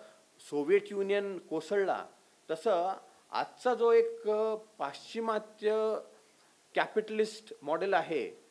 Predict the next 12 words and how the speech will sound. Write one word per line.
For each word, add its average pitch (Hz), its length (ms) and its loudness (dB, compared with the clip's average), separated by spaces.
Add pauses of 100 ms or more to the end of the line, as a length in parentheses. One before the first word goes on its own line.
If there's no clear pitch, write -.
(340)
त्याच्यातले 220 460 -2
दोष 226 340 4
आ-, 220 60 0 (280)
आज 196 180 -8
आपल्या 214 240 -8
समोर 220 300 -2
दिसत 180 380 0
आहेत. 180 220 2 (520)
म्हणून 156 540 4 (720)
भारत 226 460 2 (420)
एक 185 180 -4 (220)
भारतीय 214 760 0